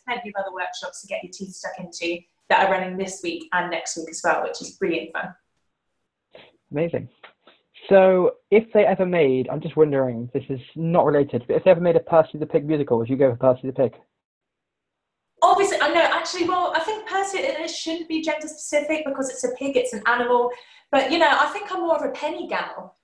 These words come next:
Speaker 1: because I'm in love with Percy the Pig, so I don't feel like I should become Percy the Pig. So I could feel like if I was Penny, I could still admire Percy the Pig. Is it bad that I'm thinking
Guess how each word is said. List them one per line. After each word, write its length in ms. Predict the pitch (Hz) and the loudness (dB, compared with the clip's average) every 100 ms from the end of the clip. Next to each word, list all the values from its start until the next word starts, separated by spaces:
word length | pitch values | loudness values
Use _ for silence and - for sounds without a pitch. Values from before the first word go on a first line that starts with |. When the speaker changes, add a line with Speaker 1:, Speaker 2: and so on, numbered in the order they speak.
| _ | _
Speaker 1:
because 260 | 269 330 - | -4 -4 -2
I'm 220 | 320 330 | -2 -2
in 120 | 320 | 0
love 160 | 302 294 | 0 0
with 160 | 285 - | -6 -8
Percy 340 | 277 269 - | -6 -4 -4
the 140 | 233 - | -6 -4
Pig, 200 | 285 - | -4 -4
so 120 | 233 | -4
I 60 | 220 | -2
don't 280 | 254 262 - | -2 -4 -6
feel 100 | 247 | -4
like 160 | 220 | -4
I 40 | 214 - | -4 -10
should 380 | - 285 196 - | -8 -4 -4 -4
become 460 | 240 - 202 254 | -4 -4 -6 -4
Percy 380 | 269 302 302 311 | 4 4 4 -2
the 60 | 311 | -2
Pig. 240 | 320 - - - - - | -2 -2 -6 -20 -20 -12
So 220 | - 285 262 254 | -2 4 4 4
I 140 | 247 | -2
could 120 | - | -6
feel 220 | - 339 320 | -6 2 2
like 180 | 294 - - 294 | 2 -2 -6 -2
if 140 | 294 | 0
I 100 | 320 | 0
was 220 | 269 - - | -2 -8 -6
Penny, 400 | 240 247 311 339 - _ | -6 -4 -8 -12 -18 _
I 60 | 240 | -6
could 160 | 240 - | -6 -8
still 400 | - 269 254 214 | 0 2 2 0
admire 540 | 208 202 202 254 302 | -2 0 2 2 0
Percy 380 | 294 277 269 262 | 2 -2 -4 -8
the 60 | 269 | -2
Pig. 180 | 311 349 - _ | -2 -2 -10 _
Is 120 | - 339 | -2 0
it 140 | 339 | 2
bad 200 | 349 349 | 4 4
that 120 | 220 | 0
I'm 100 | 220 - | -2 -6
thinking 600 | 262 262 220 202 196 | -10 -8 -8 -6 -6